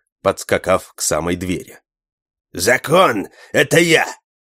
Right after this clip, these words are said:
"В твоем доме спит колдун, слуга дьявола! Знаешь, что полагается за укрывательство врага церкви? Отойди в сторону, если не хочешь поплатиться жизнью!"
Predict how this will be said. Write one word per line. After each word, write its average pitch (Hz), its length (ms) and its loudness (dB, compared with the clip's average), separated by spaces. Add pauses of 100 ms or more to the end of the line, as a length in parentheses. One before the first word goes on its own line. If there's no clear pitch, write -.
(140)
"В - 20 -14
твоем 123 440 2
доме 143 340 4
спит 147 440 0
колдун, 139 640 4
слуга 139 420 2
дьявола! 123 560 2 (460)
Знаешь, 180 480 4
что 156 200 2
полагается 131 560 2
за 123 140 2
укрывательство 127 800 2
врага 127 380 0
церкви? 98 560 -2 (480)
Отойди 151 600 2
в 135 80 2
сторону, 120 720 2 (200)
если 127 400 4
не 135 140 4
хочешь 127 500 -2
поплатиться 135 720 2
жизнью!" 95 540 0